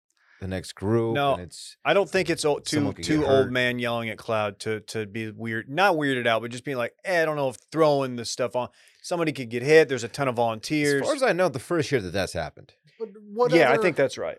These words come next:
Speaker 3: You got what? Obviously, you get hats is a hat trick thing, hockey, whatever. But then Saint Louis, they did what, like, squid
Speaker 1: The squid,
Speaker 3: or
Speaker 1: that's,
Speaker 3: octopus?
Speaker 1: that shit's cool.
Speaker 2: De-, wasn't that Detroit?
Speaker 3: I thought that was cool. Maybe it was Detroit. I don't know, but I thought it was
Speaker 2: Who
Speaker 3: cool.
Speaker 2: knows?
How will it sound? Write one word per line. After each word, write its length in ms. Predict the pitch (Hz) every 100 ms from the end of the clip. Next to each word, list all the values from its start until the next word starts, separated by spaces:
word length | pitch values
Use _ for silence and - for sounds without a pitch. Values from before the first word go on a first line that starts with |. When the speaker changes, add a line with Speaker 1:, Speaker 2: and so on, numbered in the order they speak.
| _
Speaker 3:
You 180 | 202 220
got 120 | 185
what? 180 | 156 135
Obviously, 360 | 165 170 208 185
you 40 |
get 140 | 180
hats 500 | 127 123 - - - - _ _
is 280 | 147 139 131
a 360 | 147 143 143 131
hat 240 | 139 -
trick 280 | - 147 -
thing, 220 | 147 143
hockey, 420 | 135 135 135 143
whatever. 540 | 139 139 151 135 143 143 _ _ _
But 160 | 165 165
then 360 | 175 170 170 156
Saint 240 | 180 170
Louis, 320 | 165 175 165
they 100 | 160
did 200 | 151 156
what, 200 | 139 127
like, 180 | 127 -
squid 580 | - - 160 165 170 175
Speaker 1:
The 100 | 90
squid, 300 | - - 151
Speaker 3:
or 60 | 143
Speaker 1:
that's, 300 | 120 180 -
Speaker 3:
octopus? 240 | 180 -
Speaker 1:
that 180 | - 113
shit's 280 | - 110 -
cool. 180 | - 90
Speaker 2:
De-, 220 | 147 156
wasn't 160 | 170 170
that 160 | 135
Detroit? 480 | 120 147 156 160 160 -
Speaker 3:
I 120 | 285
thought 200 | 180 160
that 80 | 139
was 120 | -
cool. 240 | 120 113
Maybe 140 | 156 226
it 20 |
was 120 | 151
Detroit. 280 | 131 - 131
I 60 | 185
don't 100 | 160
know, 120 | 131
but 100 | 139 143
I 60 |
thought 120 | -
it 40 | 240
was 100 | 151
Speaker 2:
Who 60 |
Speaker 3:
cool. 140 | 131 131
Speaker 2:
knows? 280 | 107 -